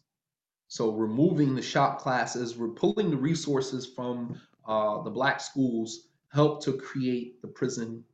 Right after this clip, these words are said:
the school to prison pipeline. So rather than them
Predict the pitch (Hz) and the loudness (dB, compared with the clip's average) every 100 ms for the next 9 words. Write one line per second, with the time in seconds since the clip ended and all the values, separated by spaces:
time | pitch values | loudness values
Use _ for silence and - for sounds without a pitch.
0 | _ _ _ - 110 - 139 127 85 - | _ _ _ -12 -10 -2 0 0 -2 -8
1 | 113 110 - 208 - 180 - - - 101 | -8 -8 -6 -6 -6 -12 -14 -16 -8 0
2 | 120 143 135 131 123 127 120 117 | 2 4 2 2 0 -2 -2 -6